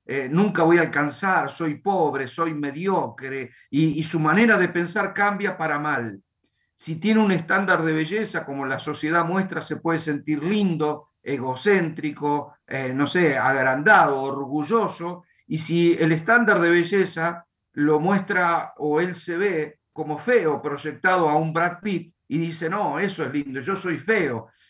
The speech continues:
entonces va a sentirse menospreciado,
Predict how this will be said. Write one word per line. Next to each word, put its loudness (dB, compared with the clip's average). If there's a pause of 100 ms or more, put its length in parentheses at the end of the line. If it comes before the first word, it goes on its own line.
entonces 2
va 6
a 2
sentirse -2
menospreciado, -2